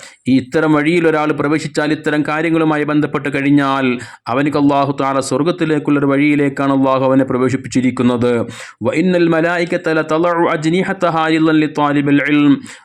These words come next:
അറിവ് പഠിക്കുന്ന വിദ്യാർത്ഥിയോടുള്ള പൊരുത്തം കാരണം, അവനോടുള്ള ഇഷ്ടം കാരണം അല്ലാഹുവിൻ്റെ മാലാകമാർ, അല്ലാഹുവിൻ്റെ മലായികത്തുകൾ അവരുടെ കാരുണ്യത്തിൻ്റെ ചിറകുകൾ അദ്ദേഹത്തിന് താഴ്ത്തിക്കൊടുക്കും, അദ്ദേഹത്തോടുള്ള ബഹുമാനം, ആദരവ് അവർ പ്രകടിപ്പിക്കും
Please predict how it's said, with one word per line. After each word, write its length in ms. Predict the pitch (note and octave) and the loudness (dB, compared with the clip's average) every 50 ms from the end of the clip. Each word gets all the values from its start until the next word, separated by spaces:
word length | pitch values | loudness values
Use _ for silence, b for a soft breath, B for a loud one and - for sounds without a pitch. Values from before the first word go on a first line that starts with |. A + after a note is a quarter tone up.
| B - - | B -8 -6
അറിവ് 380 | A2+ A#2 B2+ C#3 D3+ D3+ E3 | -4 -2 0 0 2 2 2
പഠിക്കുന്ന 460 | D#3 D#3 D3+ D3+ D3 D3 - D#3 D#3 D3+ | 2 2 2 0 -2 0 0 0 2 2
വിദ്യാർത്ഥിയോടുള്ള 1000 | C#3+ C3+ C3 B2 C#3+ D3 D#3 E3 D#3 D3+ - E3 E3+ E3+ E3 D#3+ D#3+ D#3 D#3 D#3 D#3 | 2 0 0 0 0 0 2 0 -2 -4 -4 -2 2 2 4 4 4 4 4 2 2
പൊരുത്തം 480 | D3+ - D#3 D3 D3 D3 D3+ F3 E3+ F3 E3+ | 2 0 0 0 0 0 -2 0 0 2 2
കാരണം, 320 | E3 D#3+ D#3+ D#3 D#3 D3+ C3+ C3+ | 2 2 2 2 2 2 2 2
അവനോടുള്ള 420 | C#3+ D#3 D#3 D#3+ D#3+ D#3 D#3 D3+ | 2 2 2 2 2 2 0 0
ഇഷ്ടം 300 | C#3 - - - E3+ E3+ E3 E3 | 0 -2 -6 -4 0 2 2 2
കാരണം 340 | E3 D#3+ D#3 D#3 D#3 D3+ C#3+ C#3 B B B B B A#2 | 2 0 0 0 2 2 0 0 B B B B B -2
അല്ലാഹുവിൻ്റെ 680 | A#2 C3+ D3 D#3 D#3 D#3 D3 D3+ D3+ D3+ D3+ D3+ D3+ D3 | 0 2 4 4 4 2 2 2 2 2 4 4 4 2
മാലാകമാർ, 680 | C#3+ C#3+ D3 D3+ E3 F3 E3+ D#3+ E3 D#3+ D#3+ D#3 D3+ C#3+ | 2 2 2 0 0 -2 0 0 0 2 2 2 2 2
അല്ലാഹുവിൻ്റെ 500 | C#3 C#3+ D3 D3+ D3 C#3 D3 D3 D3 D3 | 2 2 2 2 2 0 0 0 2 2
മലായികത്തുകൾ 760 | D3 C#3 C#3 C#3+ D#3 E3 E3 D#3+ D#3+ C#3+ D3+ D#3 D3+ D#3 D3 C#3 B2+ B2+ B B B B | 2 2 0 0 0 -2 -2 -2 -4 -2 0 2 2 4 4 2 2 0 B B B B
അവരുടെ 600 | G#2+ A2+ B2 C#3 D3 D3+ D#3 D3 D3+ D3 C#3+ C#3 | -4 -2 0 0 2 2 2 2 0 -2 -2 -2
കാരുണ്യത്തിൻ്റെ 680 | C#3 C#3 C3+ D3 D#3 D#3 D3+ D#3 D3 C#3+ - D3+ D3 C#3+ | -4 -4 -4 -2 0 0 0 0 0 0 0 0 0 0
ചിറകുകൾ 580 | C#3+ - - C3+ C3+ D#3 D#3+ F3 E3+ E3+ E3 D#3+ C#3+ B B B B - | 0 -2 -2 -2 0 2 2 2 2 2 0 0 -2 B B B B -10
അദ്ദേഹത്തിന് 540 | A#2+ B2 C3+ D3+ C#3+ D3 C#3+ C#3+ D3+ D3 C#3+ C#3+ | -8 -4 -2 -2 0 0 -2 0 0 0 0 0
താഴ്ത്തിക്കൊടുക്കും, 840 | - D3+ D3+ F3 E3+ F3 F#3 - - E3+ D#3 D#3 C#3 D3 C#3 C#3 | -2 -2 -2 -2 -2 -2 -4 -2 0 2 2 2 4 4 4 2
അദ്ദേഹത്തോടുള്ള 560 | C3+ C3+ D3 D3 D3 D3 D3+ D3 C#3 C#3+ C#3+ | 2 2 0 0 0 0 0 2 2 2 2
ബഹുമാനം, 580 | C#3 C#3 C3+ A#2 C3 C#3+ D#3 D#3 D#3 D#3 D3+ C3+ - C#3+ | 2 0 0 2 2 2 2 2 0 0 -2 -2 -2 -2
ആദരവ് 400 | D3 E3 F3+ F3 F#3 F#3 F3+ F3 | -2 -2 0 0 0 2 4 4
അവർ 100 | F3 E3+ | 4 2
പ്രകടിപ്പിക്കും 680 | D3+ D#3+ D#3 D3+ D#3 D3+ D3 C#3+ D3 C#3+ C#3 C#3+ C3+ | 2 0 -2 0 0 0 -2 -4 -4 -2 0 2 2